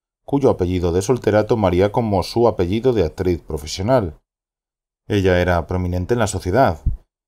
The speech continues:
Mientras asistía al seminario Martha Washington,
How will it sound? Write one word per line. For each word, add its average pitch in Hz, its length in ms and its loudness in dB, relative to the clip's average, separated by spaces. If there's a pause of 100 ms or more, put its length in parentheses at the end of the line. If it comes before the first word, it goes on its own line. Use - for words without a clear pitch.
(160)
Mientras 113 320 -2
asistía 131 420 0
al 139 80 4
seminario 92 520 2
Martha 87 340 0
Washington, 78 760 -2